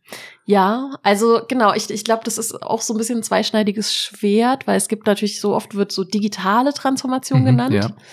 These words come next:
Speaker 1: Und da ist mir aber auch nicht klar, wer, wer transformiert hier wen und was. Also oft wirkt es auch so ein bisschen, jetzt kommt diese Digitalisierung und bricht auf uns hinein.
Speaker 2: Mhm.
Speaker 1: Und wir müssen irgendwie mitschwimmen, <laughs> damit wir nicht untergehen. Oder diese künstliche Intelligenz oder so. Und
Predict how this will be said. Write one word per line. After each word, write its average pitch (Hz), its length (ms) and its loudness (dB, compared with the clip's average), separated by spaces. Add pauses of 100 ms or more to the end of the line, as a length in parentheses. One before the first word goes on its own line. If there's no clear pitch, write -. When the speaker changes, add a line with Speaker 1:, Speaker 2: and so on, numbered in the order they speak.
(500)
Speaker 1:
Und 208 100 4
da 196 40 6
ist 220 140 -2
mir 254 60 2
aber 208 160 4
auch 220 100 0
nicht 269 240 -4
klar, 180 380 0
wer, 175 280 0
wer 185 100 2
transformiert 185 600 0
hier 180 200 -2
wen 196 300 2
und 180 220 -4
was. 196 320 -2
Also 175 280 -4
oft - 220 -8
wirkt 208 220 0
es - 80 -2
auch 196 160 2
so 214 80 2
ein 196 80 0
bisschen, 202 340 2
jetzt 165 180 -2
kommt 202 200 0
diese 190 180 0
Digitalisierung 185 800 0
und 175 140 -2
bricht 202 300 -2
auf 185 140 -4
uns 185 200 -4
hinein. 202 600 -4
Speaker 2:
Mhm. 123 400 4
Speaker 1:
Und 220 200 2
wir 202 80 4
müssen 196 180 2
irgendwie 202 220 2
mitschwimmen, 220 640 0
<laughs> 240 80 -2
damit 254 320 0
wir 208 80 4
nicht 202 220 0
untergehen. 208 580 0 (300)
Oder 180 160 2
diese 180 220 0
künstliche 208 440 2
Intelligenz 185 720 0
oder 240 260 -2
so. 254 280 -4 (520)
Und 202 520 4